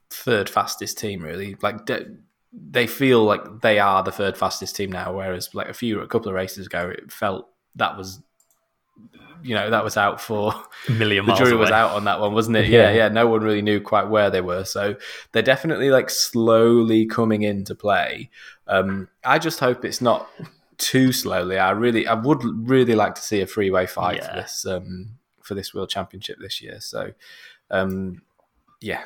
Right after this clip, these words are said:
Speaker 1: let's, uh, let's keep our fingers crossed for 'em that they can get it together.
Speaker 2: Yeah. Um,
Speaker 3: Yeah.
Speaker 2: so Hamilton had a rough race. He got nudged by Alonso at the start and lost a couple of places, and basically stared at Bottas's rear wing after that for most of the race.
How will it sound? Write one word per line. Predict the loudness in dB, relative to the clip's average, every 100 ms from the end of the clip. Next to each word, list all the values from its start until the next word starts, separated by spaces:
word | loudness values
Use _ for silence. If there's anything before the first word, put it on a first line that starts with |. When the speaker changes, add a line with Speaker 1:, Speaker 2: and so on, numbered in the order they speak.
| -8
Speaker 1:
let's, | -6 -6 -6
uh, | -6 -6 -10 _ _ _ _ -12
let's | -12
keep | -8 -8
our | -6 -8
fingers | -8 -10
crossed | -8 -10 -10
for | -10 -10
'em | -10
that | -12
they | -12
can | -12
get | -10 -10
it | -10
together. | -8 -8 -8 -14 _ _ _
Speaker 2:
Yeah. | -8 -2 -2 -2 -6 -16 -8
Um, | -4 -4 -4 -8 -8 -8 -8 -6
Speaker 3:
Yeah. | -4 -6 -12 -20 _ _ _ -12
Speaker 2:
so | -8 -4 0 0 0 0 -2 -6 -10 -16 _ _ _ _ -20 -18 -18 -14
Hamilton | -4 -2 -2 -2
had | -2
a | -2
rough | -2 -4 -2 -2
race. | 0 -2 -6 -12 -16 _ _ _ _ _ -6
He | -2
got | 0
nudged | 0 -2 0
by | 0
Alonso | 0 -2 -2 -4
at |
the | -4
start | -2 0 0
and | -2
lost | -6 -8
a |
couple | -10 -10
of | -4
places, | -2 -2 -4 -6 -6 -10 -18 -20 -20 -20 _ _
and | -4 0
basically | -2 -2 -8 -10
stared | -4 -2 0
at | -2
Bottas's | -4 -4 -4 -4 -8 -8
rear | -6 -4
wing | -4 -6
after | -8 -10 -8
that | -6 -6
for | -10
most | -8 -6 -6 -8
of | -12
the | -10
race. | -8 -8 -8 -12